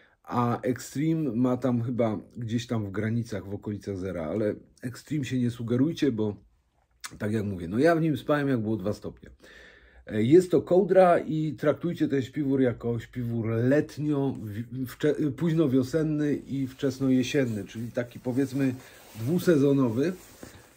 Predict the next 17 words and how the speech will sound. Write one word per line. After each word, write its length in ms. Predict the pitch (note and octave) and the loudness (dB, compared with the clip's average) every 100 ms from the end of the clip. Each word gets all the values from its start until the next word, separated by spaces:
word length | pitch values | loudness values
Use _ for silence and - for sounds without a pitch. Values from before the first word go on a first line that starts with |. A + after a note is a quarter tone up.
| _ _ - - - | _ _ -20 -20 -16
Śpiwór 420 | - - G3+ G#3 | -8 0 2 4
jest 180 | F#3+ E3+ | 6 4
w 100 | C#3+ | 4
genialnym 520 | F3+ F#3+ F3+ D#3 C3 | 4 6 6 6 4
stanie, 420 | A2+ - G#2+ G#2+ G#2 G#2+ - G#2 | 2 -2 -4 -2 -4 -6 -12 -10
w 140 | A2+ | -6
idealnym 500 | C#3+ D#3+ D3+ C#3+ B2+ | 2 4 6 4 2
stanie, 380 | A#2 E3 E3 D#3 | 0 -2 0 0
jest 600 | C#3+ C#3+ C3 - - - - - | 2 2 0 -6 -16 -18 -20 -6
po 120 | - F3+ | 0 2
profesjonalnym 880 | E3+ B2 C3+ B2+ C#3+ C#3+ C3+ A#2 | 2 0 -2 -2 -2 2 2 0
czyszczeniu. 640 | F#2+ G#2+ - D#3+ D3+ C#3+ C3+ | -4 -12 -2 0 2 2 0
Śpiwór 480 | B2+ C#3+ B2 B2+ G2+ - - - - | -2 -6 -2 -2 -2 -10 -20 -20 -10
zawsze 420 | A#2 D3 C#3 C3 | 0 0 0 -4
wisiał 360 | A2+ A#2+ A#2+ G2+ | -4 -4 -4 -4
na 140 | G#2 | -4
wieszaku, 600 | A#2 C#3 D3+ C3 - A#2+ | -2 -2 -2 -4 -4 -6